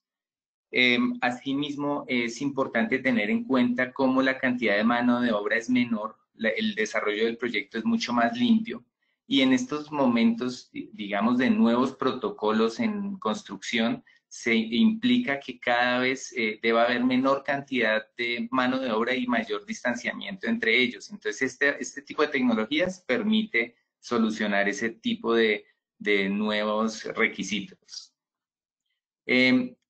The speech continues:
importante entender que el, el, el, la construcción modular no va a comprometer ni a, va a limitar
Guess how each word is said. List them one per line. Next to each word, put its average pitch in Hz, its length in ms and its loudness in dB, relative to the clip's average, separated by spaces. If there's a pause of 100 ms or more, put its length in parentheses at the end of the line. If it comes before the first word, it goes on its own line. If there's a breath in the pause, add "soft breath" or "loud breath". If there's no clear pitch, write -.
importante 147 640 0
entender 139 640 -2
que 151 380 -4 (100)
el, 117 560 0
el, 120 340 -4
el, 113 200 -6
la 107 280 -4
construcción 123 500 -2
modular 127 520 4
no 131 140 4
va 131 80 6
a 131 60 -8
comprometer 135 720 -2
ni 139 280 -12
a, 117 120 -2
va 110 160 0
a 113 40 2
limitar 120 640 0